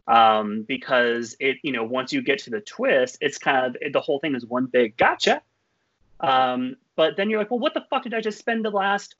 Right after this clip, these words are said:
hour forty watching then?" Um, because, like, there's nothing enjoyable about what you watch that entire time, with the exception of Rose Byrne. Uh, Rose Byrne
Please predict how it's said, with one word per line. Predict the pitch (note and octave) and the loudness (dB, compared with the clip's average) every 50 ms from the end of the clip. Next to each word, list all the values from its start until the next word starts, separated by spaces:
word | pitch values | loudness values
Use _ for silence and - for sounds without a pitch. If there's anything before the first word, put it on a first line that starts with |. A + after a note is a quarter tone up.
| _ - | _ 0
hour | E3+ F#3 G#3 G#3+ G#3+ G#3 | 2 2 4 4 2 -2
forty | G3+ - A3+ A3 G#3+ G#3 G#3+ G#3 | -4 -2 -2 0 0 0 -2 -4
watching | G3 F3+ G3 C4+ F4 F4+ - - C3+ B2 G#2+ | -4 -2 -2 -2 -2 0 0 -2 0 0 -2
then?" | G2+ F#2+ - - - - _ _ _ _ _ _ _ _ - | -4 -6 -8 -10 -16 -20 _ _ _ _ _ _ _ _ -2
Um, | B2 B2+ B2 B2 B2 B2 B2 B2 B2 B2 | 0 0 2 2 2 2 2 0 0 -2
because, | B2 F3+ F3 - - F#3 F3 E3+ F3 E3+ | -2 -4 -8 -4 0 2 2 2 2 4
like, | F#3+ E3+ E3 | 2 0 0
there's | - F#3 F#3+ F#3+ F#3 | 2 0 -2 -2 0
nothing | F#3+ F#3+ G3 G3+ A#3+ A#3+ - - A3 G3+ F#3 E3 D#3 - _ - | -2 0 2 2 2 0 0 0 0 2 2 0 0 -4 _ -2
enjoyable | D#3+ D#3+ D#3+ C#3+ D3 C#3 D#3 E3+ A#3 F4 E4 D3+ G#2+ G#2+ G2 E2+ E2 E2+ - C3 | 0 0 0 0 0 4 6 6 8 8 6 6 4 2 -4 -4 -6 -6 -6 -2
about | - C3+ C3 A#2+ - | 2 2 2 2 0
what | B2 B2+ | -4 -8
you | B2+ A#2+ | -6 -4
watch | A#2 A2 A2 - - | -4 -4 -4 -4 -4
that | B2+ A2+ - | -4 -6 -6
entire | B2 - - B2+ A2 G#2+ A#2 | -6 -6 -2 -2 0 0 -2
time, | - - C3 A2+ G#2 G#2 A2 | -4 -2 -2 -2 -2 0 -4
with | C3+ D3 - | -6 -6 -6
the | C3 A#2+ | -6 -8
exception | A2+ - - - B3+ - - - - F#3 D#3 | -8 -8 -2 0 0 0 0 -2 -4 -2 -2
of | D3 B2+ C3 | -2 0 2
Rose | C3+ B2 A#2+ A2+ G#2+ | 2 4 4 2 0
Byrne. | F#2 G#2+ G2+ - - _ _ _ _ _ _ _ _ _ _ _ _ _ - _ _ _ _ _ _ _ _ _ _ - - _ B2 | -2 -4 -4 -4 -6 _ _ _ _ _ _ _ _ _ _ _ _ _ -20 _ _ _ _ _ _ _ _ _ _ -20 -6 _ 4
Uh, | A2+ A2 G#2+ G#2 G2+ G#2 G#2 G#2+ | 6 6 6 6 4 2 0 -2
Rose | A#2 C3+ D3+ D#3+ F3 E3 | -2 -4 -4 -4 -6 -6
Byrne | C#3+ D3 C#3 C#3 C#3 C#3 C#3 C3+ C3+ | -4 -2 -2 -2 0 -2 -2 -4 -4